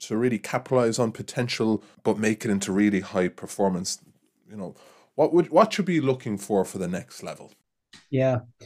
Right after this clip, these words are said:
Speaker 2: Um, you know, talent might make you good, but it's all those attributes we've spoken about, the champion-minded attributes that will make you great.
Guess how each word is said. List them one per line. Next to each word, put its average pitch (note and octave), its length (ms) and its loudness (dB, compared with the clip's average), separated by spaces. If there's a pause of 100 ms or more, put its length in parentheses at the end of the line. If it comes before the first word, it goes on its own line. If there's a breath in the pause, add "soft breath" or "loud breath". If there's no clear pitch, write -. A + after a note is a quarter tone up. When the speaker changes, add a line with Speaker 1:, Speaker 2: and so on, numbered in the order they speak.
(1120 loud breath)
Speaker 2:
Um, F#3 540 10
you G3 80 8
know, F3+ 120 12
talent G#3 380 10
might F3 180 6
make E3+ 260 6
you D3 100 4
good, B2+ 420 8 (800 loud breath)
but C#3+ 420 6
it's D3 240 -2
all E3 100 4
those D#3 220 6
attributes C#3+ 480 4
we've C3 100 -4
spoken C#3+ 340 6
about, B2+ 220 8
the A#2+ 80 -4
champion-minded C3+ 640 2
attributes B2 400 0
that B2 140 4
will B2 80 4
make B2+ 260 6
you A2+ 80 0
great. A2+ 540 2